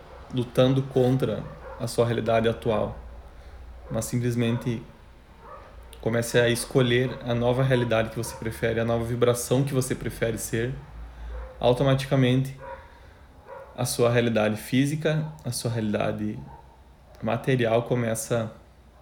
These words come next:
a se adaptar à sua nova vibração, a se adaptar à sua nova escolha. E as suas ações começam a ficar congruentes com a sua nova vibração. E as oportunidades começam a ficar congruentes com a sua nova vibração.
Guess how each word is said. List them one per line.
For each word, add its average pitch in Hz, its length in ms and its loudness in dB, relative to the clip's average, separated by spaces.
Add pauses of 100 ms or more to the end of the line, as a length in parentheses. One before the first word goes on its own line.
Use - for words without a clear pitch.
(1040)
a 117 120 -4
se - 160 2
adaptar 123 680 2
à 131 40 2
sua 131 180 0
nova 120 260 4
vibração, 117 480 0 (1120)
a 120 120 -4
se 120 160 -2
adaptar 117 480 2
à 123 40 2
sua 123 200 0
nova 117 180 -2
escolha. 107 480 -2 (1600)
E 117 120 2
as 113 100 2
suas 117 240 2
ações 117 340 2
começam 120 380 2
a - 20 -8
ficar 120 360 0
congruentes 127 720 4
com - 100 -2
a 120 60 4
sua 120 180 -2
nova 117 240 2
vibração. 113 580 -2 (2750)
E 120 100 0
as 120 140 4
oportunidades 123 800 2
começam 117 480 2
a 113 40 -2
ficar - 300 -2
congruentes 127 800 2
com 131 80 0
a 120 40 0
sua 120 140 -2
nova 113 240 0
vibração. 113 600 -2